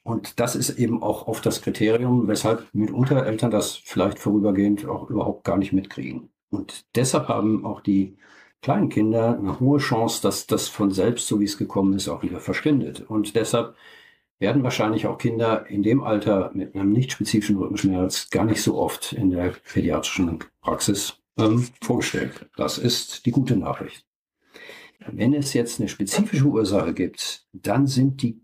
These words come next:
kleineren Kinder in der Regel schon sichtbar krank oder beeinträchtigt. Also es ist irgendein allgemeines Krankheitsgefühl schon mal da.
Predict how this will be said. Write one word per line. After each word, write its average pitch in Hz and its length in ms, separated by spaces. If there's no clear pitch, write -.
kleineren 120 640
Kinder 113 380
in 101 160
der 98 180
Regel 107 360
schon 101 260
sichtbar 90 520
krank 101 380
oder 95 200
beeinträchtigt. - 800
Also 113 320
es 110 180
ist - 340
irgendein 139 420
allgemeines 110 580
Krankheitsgefühl - 800
schon - 180
mal 73 160
da. 73 320